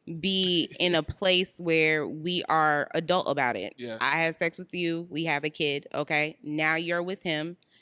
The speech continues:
Speaker 1: Y'all have a kid.
Speaker 2: Mm.
Speaker 1: Um, it's nothing against you, sis,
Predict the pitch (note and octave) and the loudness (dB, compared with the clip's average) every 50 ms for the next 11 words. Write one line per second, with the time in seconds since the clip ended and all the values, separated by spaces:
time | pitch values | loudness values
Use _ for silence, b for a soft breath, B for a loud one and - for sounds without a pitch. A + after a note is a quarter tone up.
0 | b - D3 D3 E3 E3 E3+ F3 F3+ E3 D3 D3 D3 C3+ - - C#3 C#3 C#3 C#3 | b -10 -2 2 4 4 4 4 2 0 -2 -2 -4 -6 -4 -4 -4 -4 -4 -6
1 | - B B B C3+ C#3+ B2 G#2+ - D3 D3+ D3+ D3 D3 C#3+ C#3 C#3 C#3 _ _ | -10 B B B -14 -14 -12 -4 -2 0 2 2 2 0 -2 -4 -6 -10 _ _
2 | _ _ _ _ _ _ _ - D#3 - - - - D#3 D3 D3+ D3+ D#3+ - E3+ | _ _ _ _ _ _ _ -10 -10 -10 -10 -10 -8 -4 -2 -2 -4 -4 -4 -6
3 | D#3+ D#3+ D#3 D3+ C#3+ E3 E3 D#3 - - E3+ E3 E3+ - - E3+ E3 E3 F3 F#3+ | -6 -6 -6 -4 -4 -4 -4 -4 -8 -10 -8 -8 -8 -8 -6 -4 -4 -4 -4 -8
4 | - - - | -12 -18 -20